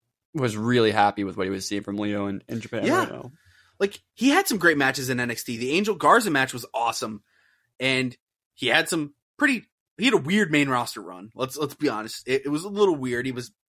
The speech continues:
Speaker 1: Lashley.
Speaker 2: They had this guy as Bobby Lashley's manager when he could have just put him as a tag team, but, you know, whatever.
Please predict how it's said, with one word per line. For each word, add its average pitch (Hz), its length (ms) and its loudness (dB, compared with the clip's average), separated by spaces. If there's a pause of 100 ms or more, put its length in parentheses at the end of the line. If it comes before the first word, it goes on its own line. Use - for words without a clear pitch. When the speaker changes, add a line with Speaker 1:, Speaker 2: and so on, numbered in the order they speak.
(440)
Speaker 1:
Lashley. 139 880 4
Speaker 2:
They 320 60 4
had 285 300 6
this 240 200 2
guy 170 260 4
as 147 140 0
Bobby 156 300 2
Lashley's 147 440 -2
manager 120 400 -4
when 135 120 -6
he 170 60 -4
could 311 160 0
have 220 100 2
just 160 160 -2
put 160 120 0
him 123 80 0
as 120 100 -6
a 107 60 -16
tag 127 360 2
team, 107 180 -14
but, 151 180 -6
you 151 100 -2
know, 131 160 -2
whatever. 110 420 -4